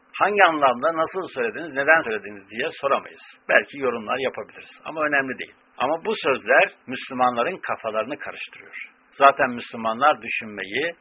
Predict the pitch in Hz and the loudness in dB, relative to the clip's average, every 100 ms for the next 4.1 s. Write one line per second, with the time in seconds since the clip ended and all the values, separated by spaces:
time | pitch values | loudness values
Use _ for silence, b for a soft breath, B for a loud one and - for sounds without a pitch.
0 | - 113 117 110 107 107 123 131 - 104 | -14 -12 -10 -8 -6 -6 -8 -12 -12 -8
1 | 92 101 104 127 92 - b - - 107 | -4 -4 0 -2 -2 -8 b -20 -16 -10
2 | 104 - 156 123 104 - 107 101 101 101 | -8 -6 -2 0 0 -2 -4 -4 -6 -10
3 | 98 104 98 - - 104 90 85 101 165 | -12 -2 -2 -2 -14 -16 -14 -6 -4 -4